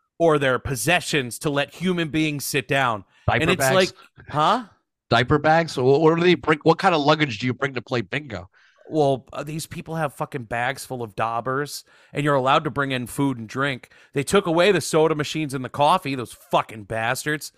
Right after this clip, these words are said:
Speaker 1: Like, they're not making enough money off of us. You can't give us soda anymore. So, like, we get in there, and we're literally circling the room looking for two chairs. People are sitting on the floor against the wall.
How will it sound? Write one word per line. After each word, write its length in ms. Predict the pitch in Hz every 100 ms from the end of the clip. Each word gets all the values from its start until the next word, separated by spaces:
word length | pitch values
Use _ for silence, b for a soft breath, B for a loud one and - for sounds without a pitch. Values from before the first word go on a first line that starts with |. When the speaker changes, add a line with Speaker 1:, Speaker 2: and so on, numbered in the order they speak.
| b b b
Speaker 1:
Like, 140 | b 147
they're 100 | 156
not 180 | 151 156
making 280 | 156 156 143
enough 280 | 135 160
money 260 | 151 131 120
off 240 | 117 117
of 100 | 117 110
us. 200 | 139 -
You 80 |
can't 240 | 131 151 135
give 160 | 143
us 100 | 139
soda 300 | - 131 139
anymore. 540 | 156 160 170 170 190 302 _ _ _ _ _ _ _ _ -
So, 240 | - 196
like, 300 | 180 175 175 -
we 240 | 143 185
get 180 | 170 196
in 160 | 196 220
there, 320 | 165 139 135
and 160 | 147
we're 160 | 147 165
literally 480 | 143 208 208 147 135
circling 800 | - - 170 180 - 147 127 120
the 80 | 120
room 480 | 117 143 113 101 107
looking 360 | 131 151 147
for 120 | -
two 300 | 131 - 165
chairs. 480 | 170 165 160 117 104 - b b
People 300 | 208 220 226
are 80 | 190
sitting 400 | - - 202 202
on 120 | 180
the 80 | 139
floor 640 | - - 175 170 131 101 -
against 380 | 123 147 135
the 80 | -
wall. 540 | 117 127 135 113 98